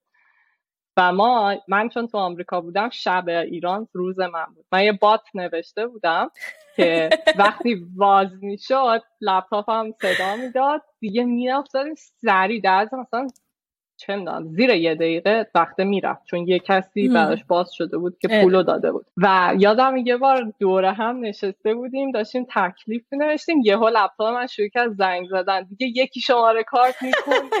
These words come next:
Speaker 2: <laughs>
Speaker 1: و دیگه اصلاً اون لحظه یکی از خوشحال‌ترین لحظه‌های زندگیم بود، یعنی که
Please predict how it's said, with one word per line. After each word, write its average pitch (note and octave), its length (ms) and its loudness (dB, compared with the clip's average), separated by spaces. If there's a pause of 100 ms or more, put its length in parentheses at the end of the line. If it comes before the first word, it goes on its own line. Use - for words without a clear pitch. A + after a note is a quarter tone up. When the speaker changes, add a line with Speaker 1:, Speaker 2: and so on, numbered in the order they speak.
(180)
Speaker 2:
<laughs> - 260 -12
Speaker 1:
و A3+ 160 4
دیگه A#3 360 -6
اصلاً C4+ 380 -2 (180)
اون D#4 220 -8
لحظه B3 340 -2
یکی D4 140 -10
از D#4+ 180 -8
خوشحال‌ترین F#3+ 1000 -2
لحظه‌های F#3+ 560 -2
زندگیم A3 600 -2
بود، G3+ 220 -10
یعنی G3+ 420 -6
که - 120 -6